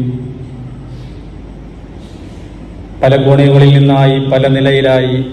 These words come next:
പഠനങ്ങളും മനനങ്ങളും ഗവേഷണങ്ങളും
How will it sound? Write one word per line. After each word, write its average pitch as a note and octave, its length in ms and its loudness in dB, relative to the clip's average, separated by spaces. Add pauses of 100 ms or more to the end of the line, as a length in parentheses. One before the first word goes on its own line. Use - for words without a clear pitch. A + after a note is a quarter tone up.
പഠനങ്ങളും C3 580 0 (1400)
മനനങ്ങളും B2+ 1000 4
ഗവേഷണങ്ങളും C3 840 4